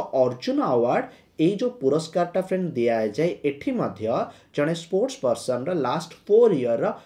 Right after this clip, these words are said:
ପରଫର୍ମାନ୍ସକୁ ଦେଖାଯାଇଥାଏ। ଖେଳରତ୍ନ ପୁରସ୍କାର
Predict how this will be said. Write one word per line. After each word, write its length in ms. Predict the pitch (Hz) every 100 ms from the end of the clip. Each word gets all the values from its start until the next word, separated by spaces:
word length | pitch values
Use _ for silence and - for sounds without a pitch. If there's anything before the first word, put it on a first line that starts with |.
| _ _
ପରଫର୍ମାନ୍ସକୁ 920 | 165 175 170 - 202 156 110 104 - 240
ଦେଖାଯାଇଥାଏ। 800 | 196 170 123 110 104 104 104 - - _ -
ଖେଳରତ୍ନ 600 | - 135 180 233 226 226
ପୁରସ୍କାର 500 | 226 127 123 - 135